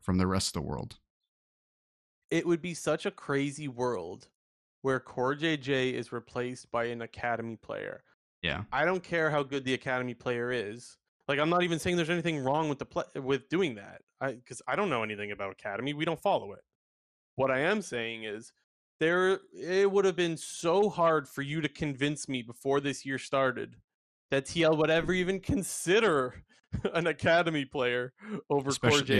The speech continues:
Speaker 2: J.
Speaker 1: yeah, especially core J J. Like, other than this split, core J J has been the best player in the L C S for the last three years.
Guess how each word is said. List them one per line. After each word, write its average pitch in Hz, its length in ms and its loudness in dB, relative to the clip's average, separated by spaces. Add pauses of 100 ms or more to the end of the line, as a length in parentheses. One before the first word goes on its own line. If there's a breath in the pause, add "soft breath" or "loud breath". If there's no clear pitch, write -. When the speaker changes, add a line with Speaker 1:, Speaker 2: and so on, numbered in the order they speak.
Speaker 2:
J. 113 200 -2
Speaker 1:
yeah, - 60 -12 (160)
especially 104 300 -4
core 98 180 0
J 87 160 2
J. 95 200 2
Like, 85 300 -4 (760)
other 120 160 4
than 147 180 12
this 113 160 10
split, 117 300 4
core 110 180 2
J 117 100 2
J 113 80 4
has 107 100 4
been 104 140 4
the 92 40 6
best 95 240 2
player 101 140 4
in 90 80 8
the 90 80 6
L 82 100 4
C 90 160 0
S 90 140 0
for - 80 -6
the 85 80 2
last 80 260 2
three 85 160 0
years. 95 380 0